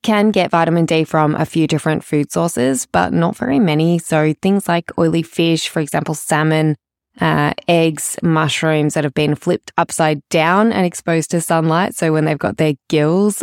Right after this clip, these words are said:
facing the sun, they can actually synthesize vitamin D, just like us, which is very cool. And there are some fortified products like milk or cereal, and some of the plant-based milks might have vitamin D as well.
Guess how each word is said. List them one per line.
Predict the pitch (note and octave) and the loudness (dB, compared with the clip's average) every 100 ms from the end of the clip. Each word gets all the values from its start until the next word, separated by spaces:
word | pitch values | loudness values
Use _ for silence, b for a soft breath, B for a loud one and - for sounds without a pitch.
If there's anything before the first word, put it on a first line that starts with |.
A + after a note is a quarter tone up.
| - | -4
facing | D#3+ D3+ E3 D#3+ | -4 0 2 2
the | D#3+ | 2
sun, | D#3+ F3 G#3+ | 0 2 2
they | E3 | 2
can | - D#3 | 0 -2
actually | D3+ - D#3+ D#3 | -2 -2 0 0
synthesize | D3 D#3 D#3 D3+ D3+ D3 | 0 0 0 -2 -2 -2
vitamin | D#3 D#3 D3+ D3+ C#3+ | -2 0 2 0 2
D, | F3+ C4+ | 2 2
just | - G3+ - | 2 -2 -2
like | E3+ - | -6 -2
us, | G#3 C#4 - | 0 0 -2
which | - A3+ | -8 -4
is | A3 | -2
very | A3+ G#3+ G#3 | 0 0 0
cool. | - A#3 D#4 _ _ _ _ _ _ - | 0 0 0 _ _ _ _ _ _ 0
And | G#3 | 2
there | G3+ F#3 | 4 2
are | |
some | - F3 | 0 0
fortified | E3+ E3 D#3 - D#3 - | 2 0 0 0 -2 0
products | D#3 D3 C#3+ - D#3 | 0 0 0 -4 -2
like | C#3+ C#3+ - | 0 -2 0
milk | F#3+ F3+ | 0 0
or | E3 | -2
cereal, | D#3 D#3+ D3+ D3+ D3 D3+ E3+ | 0 0 2 2 2 0 -2
and | E3 D3+ D3 | 0 0 0
some | D#3 | -2
of | C#3+ | -2
the | C#3+ | -4
plant-based | D#3 D3 - D#3 D3+ - | -4 -2 -2 -2 -2 -2
milks | D3+ C#3+ - - | -2 -2 -4 -4
might | D3 D3 | -2 -2
have | C#3+ | -2
vitamin | D#3 D3 D3+ D3 | -2 0 0 0
D | D3+ D3 | 2 0
as | C#3+ D3+ | 0 0
well. | D3 | 0